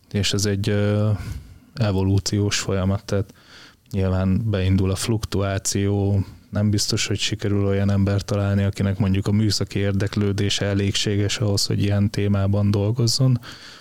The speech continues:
Én, ö, azt gondolom, hogy talán ez a legnagyobb, ö, eredményünk, amit eddig letettünk az asztalra, hogy ezt egy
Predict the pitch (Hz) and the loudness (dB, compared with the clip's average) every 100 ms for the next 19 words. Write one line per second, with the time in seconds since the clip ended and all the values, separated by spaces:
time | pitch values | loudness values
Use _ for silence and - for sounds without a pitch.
0 | - _ _ - 98 98 101 101 98 98 | -20 _ _ -4 0 2 2 2 2 2
1 | 101 95 101 101 98 95 98 101 98 - | 2 2 2 2 2 2 2 2 0 -4
2 | - _ - 101 98 98 92 98 98 98 | -14 _ -6 -2 0 0 0 0 0 2
3 | 98 101 101 101 101 98 101 104 - - | 2 2 0 0 0 0 0 0 -4 -10
4 | - _ _ _ - - _ _ _ _ | -20 _ _ _ -20 -20 _ _ _ _
5 | - 107 101 104 101 101 101 110 117 - | -6 -2 0 2 2 2 4 2 0 -4
6 | - - 101 98 - 107 101 98 101 98 | -14 -6 0 2 2 0 0 0 0 0
7 | 104 - 104 98 101 101 - 104 98 101 | -4 0 0 2 2 0 -2 -2 0 0
8 | 98 101 - 104 98 | 0 0 -2 -2 -4